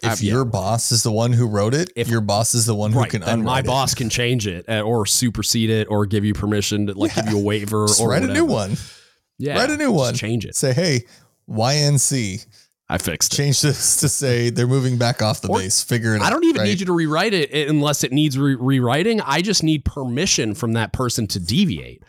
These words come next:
Speaker 2: I don't even, you don't need to write anything unless I need, like, a standing order to do it safely or something. But, like,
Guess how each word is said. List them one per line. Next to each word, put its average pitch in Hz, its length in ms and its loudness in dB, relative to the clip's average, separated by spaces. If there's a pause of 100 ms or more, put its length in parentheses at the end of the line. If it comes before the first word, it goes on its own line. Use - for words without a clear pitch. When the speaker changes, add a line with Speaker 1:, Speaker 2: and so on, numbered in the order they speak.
(220)
Speaker 2:
I 127 80 -2
don't 233 160 0
even, 185 180 -2
you 180 80 0
don't 262 100 -2
need 170 100 0
to 123 60 -4
write 123 440 -2
anything 95 640 0
unless 120 400 0
I 135 100 0
need, 139 220 0
like, 127 160 -2
a 85 60 -6
standing 110 500 -2
order 82 260 -4
to 82 80 -4
do 92 140 -2
it 85 80 -6
safely 110 440 -2
or 82 60 -6
something. 98 400 -6
But, 98 120 -6
like, 92 240 -4